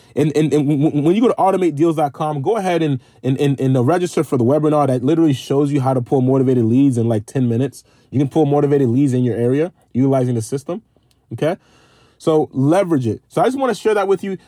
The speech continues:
But the, but the, the most powerful part, though, is the C R M system. How you're able to manage all your customers. I love the fact that each and every one of my leads, when I import the leads into the system,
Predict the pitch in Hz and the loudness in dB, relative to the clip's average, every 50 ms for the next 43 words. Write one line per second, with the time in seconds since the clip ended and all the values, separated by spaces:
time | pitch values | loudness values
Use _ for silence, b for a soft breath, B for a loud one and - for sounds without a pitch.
0 | b b 143 160 131 135 143 147 160 156 - 135 151 - 147 151 156 180 208 220 | b b -4 -4 -2 -4 -2 -2 -2 -2 0 -2 -4 -2 0 -2 0 2 0 0
1 | - - - 190 190 196 - - 156 - - 170 175 156 151 175 165 151 135 127 | 0 -2 -4 -2 -2 -2 -2 -4 -8 -4 -2 0 0 0 0 -2 0 0 0 -2
2 | 123 - - - 160 151 143 131 117 - 110 98 - - - - _ _ _ _ | -4 -8 -4 -2 0 0 0 0 -2 -4 -6 -10 -10 -16 -20 -20 _ _ _ _
3 | _ _ _ _ _ _ _ - - - - 139 165 185 185 185 170 170 160 160 | _ _ _ _ _ _ _ -20 -18 -6 -2 0 0 2 2 4 4 4 2 2
4 | 151 - 139 139 147 151 139 143 139 135 123 - - 110 107 - 92 87 - - | 0 -2 -2 0 0 0 0 0 0 -2 -2 -2 -4 -6 -6 -6 -10 -12 -12 -16
5 | B B B B B B 135 143 147 147 156 185 208 185 175 202 - - 185 170 | B B B B B B 0 2 2 4 4 2 2 0 -2 -4 -2 -2 -2 -2
6 | 160 143 - 135 - - 156 175 202 - 208 196 190 180 170 175 170 165 160 156 | -2 -2 -4 -4 -4 -4 -4 -4 -2 0 0 2 2 4 4 4 2 2 2 2
7 | 151 143 151 156 151 135 120 117 131 135 - - 170 175 - - - 175 165 - | 2 2 4 4 2 2 2 0 -2 -2 -2 -4 -6 -6 -4 -2 -4 -2 -2 0
8 | 135 131 143 160 147 156 143 - 139 135 131 - 151 151 - - 170 165 | 0 2 2 2 0 -2 -6 -4 -4 -6 -4 -4 -8 -8 -6 -6 -6 -6